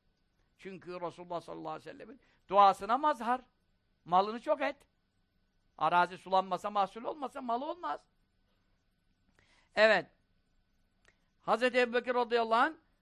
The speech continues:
halife olunca onu Bahreyn'e göndermek istedi vali olarak. Hazreti Ömer'le istişare etti.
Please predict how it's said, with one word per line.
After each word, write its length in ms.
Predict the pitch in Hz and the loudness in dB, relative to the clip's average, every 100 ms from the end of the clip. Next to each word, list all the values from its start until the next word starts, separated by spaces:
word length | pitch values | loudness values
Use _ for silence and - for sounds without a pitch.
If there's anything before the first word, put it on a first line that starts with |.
| _ _ | _ _
halife 380 | - 208 240 214 | -2 -2 0 -2
olunca 600 | 226 226 240 240 302 339 _ _ _ _ - | -2 -2 -2 0 0 -2 _ _ _ _ -8
onu 440 | 196 226 226 202 _ _ _ _ _ _ _ _ _ _ _ _ _ _ | -6 -2 -4 -4 _ _ _ _ _ _ _ _ _ _ _ _ _ _
Bahreyn'e 680 | 160 233 202 208 202 180 135 _ _ _ _ _ _ _ _ _ _ _ _ _ _ _ _ _ | 4 4 4 0 -2 -2 -4 _ _ _ _ _ _ _ _ _ _ _ _ _ _ _ _ _
göndermek 540 | 151 208 208 196 185 175 | -6 -4 0 -2 -2 -8
istedi 480 | - 165 208 240 - - | -12 -10 -6 -8 -8 -2
vali 280 | 175 185 190 | 2 2 2
olarak. 500 | 165 143 202 220 - | -4 -4 -4 -4 -8
Hazreti 300 | 196 202 190 | -8 -8 -10
Ömer'le 400 | 190 190 190 190 - | -6 -4 -4 -6 -10
istişare 540 | 165 - 160 180 175 | -20 -18 -8 -4 -2
etti. 300 | 139 - 175 | -4 -12 -20